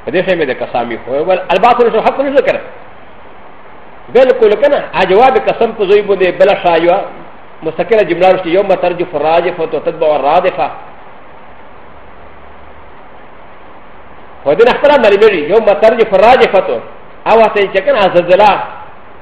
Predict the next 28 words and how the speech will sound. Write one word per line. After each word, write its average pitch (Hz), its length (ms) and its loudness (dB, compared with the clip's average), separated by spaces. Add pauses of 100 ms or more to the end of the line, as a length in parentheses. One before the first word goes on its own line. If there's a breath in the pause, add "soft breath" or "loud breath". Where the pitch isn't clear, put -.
(1900)
وړه 262 220 4
پېږي 220 240 0
کنه، 240 220 4 (540)
وخوځېږي 233 440 4
کنه، 269 180 4
خوځوونکې. 208 640 0 (1400)
هغه 202 180 2 (600)
قیامت 151 320 2
ته 320 80 4
کنه، 262 180 2
قیامت 185 400 0
ته 285 60 4 (200)
ځکه 220 220 2
خوځېږي 185 340 0
کنه، 269 180 2
قیامت 165 320 0
کېږي 269 200 -2
به 165 100 0
کنه. 135 200 -4 (1800)
نه، 139 120 -4
د 165 100 -2
الباس 170 420 0
او 214 40 4
نشر 226 240 0
باندې 185 280 -2
خپله 247 180 2
د 208 140 4
یوم 208 100 0